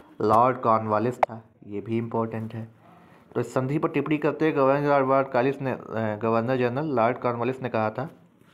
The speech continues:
"हमने अपने मित्रों को अधिक भयानक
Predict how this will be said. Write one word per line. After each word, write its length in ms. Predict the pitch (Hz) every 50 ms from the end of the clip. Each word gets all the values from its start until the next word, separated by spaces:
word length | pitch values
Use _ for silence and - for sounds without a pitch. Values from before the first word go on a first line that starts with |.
| _ _ - -
"हमने 320 | 107 117 120 135 151 -
अपने 340 | - 120 - - 135 147 139
मित्रों 420 | 131 123 117 117 - 135 143 147
को 140 | 143 156 143
अधिक 380 | - - 127 117 143 135 113 120
भयानक 480 | 127 123 120 117 120 131 135 127 -